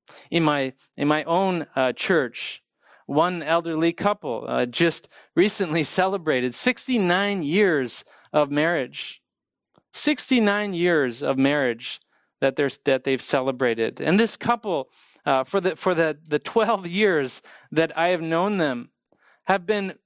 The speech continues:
faithful examples of loving service continually. Uh, what a delight that is to look to these, uh, role models as beautiful examples of God's grace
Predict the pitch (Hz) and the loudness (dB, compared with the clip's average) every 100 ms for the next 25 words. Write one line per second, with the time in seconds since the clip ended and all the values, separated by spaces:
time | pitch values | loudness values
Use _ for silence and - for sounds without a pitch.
0 | _ - - - 247 302 285 - 214 190 | _ -10 -6 0 0 0 -4 -2 0 0
1 | 156 143 147 196 214 185 143 123 - - | -2 0 2 2 -2 -2 -2 -2 -4 -4
2 | - 151 139 135 160 160 156 139 160 151 | 0 0 2 2 2 0 -6 -2 0 0
3 | 135 - - - - _ - 233 214 269 | -2 -4 -4 -4 -8 _ -2 -2 0 -2
4 | 339 277 131 - _ _ _ _ _ _ | 0 0 0 -4 _ _ _ _ _ _
5 | _ _ _ _ _ - 202 208 226 302 | _ _ _ _ _ -2 -2 0 0 0
6 | 220 196 175 220 262 190 165 180 247 165 | 0 0 2 0 -2 -2 0 2 2 0
7 | 120 - - - 185 156 185 240 - 190 | -2 -6 -8 -2 0 4 2 2 -2 -4
8 | 156 165 202 202 190 - - - - 165 | -2 2 2 2 0 -4 -12 -12 -2 0
9 | 156 180 302 320 190 131 113 104 - - | 2 2 2 2 0 -2 -4 -8 -6 -6
10 | - _ _ _ - 180 160 123 151 269 | -6 _ _ _ -2 0 0 -4 0 2
11 | 294 - 254 185 139 170 214 196 147 143 | 2 0 0 0 -2 0 -2 -2 -2 -2
12 | 127 147 180 220 175 127 135 165 196 156 | -2 0 0 0 -6 -6 -2 0 0 -2
13 | - - | -4 -4